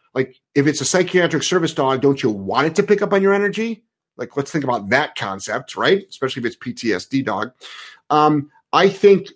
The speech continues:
most dogs can't be service dogs. They just can't. Um, so it's not as much about the breed as it is about the dog. So even dogs that are specifically bred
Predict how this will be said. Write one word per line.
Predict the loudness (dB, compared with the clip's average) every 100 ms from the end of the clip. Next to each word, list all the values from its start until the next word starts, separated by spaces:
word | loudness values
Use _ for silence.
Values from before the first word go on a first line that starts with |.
| -2
most | 4 6 4 2
dogs | 2 2 0 -2 -8 _ -2
can't | -2 0
be | -4
service | -4 -6 -8 -10
dogs. | -12 -14 -14 -16 -16 _ _ _ _ _ _ _ _ _ _ _ _ _ _
They | -6
just | -6 -8 -10
can't. | -14 -14 -20 -20 _ _ _ _ -10
Um, | -6 -4 -4 -6 -12 _ -8
so | 0 2 2 -2
it's | -8 0
not | 2 4
as | 4
much | 0
about | 2 0
the | 0
breed | 0 4 4 4
as | 0 2
it |
is | 2 4
about | 0 -4
the | -4
dog. | -4 -6 -8 -16 -20 _ _ _ _ _ _ _ _ _ _ _
So | -6 -2
even | 2 2
dogs | 4 2 2
that | -2
are | -4
specifically | -6 -4 -4 -2 -4
bred | -2 -2 0 0 -2